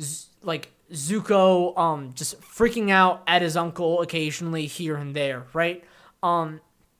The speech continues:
just in, in occasional episodes, right? But the story, like Max said, it is geared towards comedy. It's focused towards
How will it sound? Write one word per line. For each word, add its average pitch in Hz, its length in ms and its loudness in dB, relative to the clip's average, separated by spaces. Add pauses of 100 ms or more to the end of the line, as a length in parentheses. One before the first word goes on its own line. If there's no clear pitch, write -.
(320)
just 214 340 -4
in, 214 160 -2
in 220 180 -4
occasional 208 560 0
episodes, 147 580 -6
right? 170 300 -4
But 165 320 -2 (480)
the 190 160 2
story, 196 640 2
like 175 340 -4
Max 180 320 -6
said, 131 360 -8 (260)
it 180 120 2
is 156 240 0
geared 175 300 -4
towards 165 300 -4
comedy. 131 460 -10
It's 151 200 -10
focused - 840 -4 (340)
towards 147 680 -4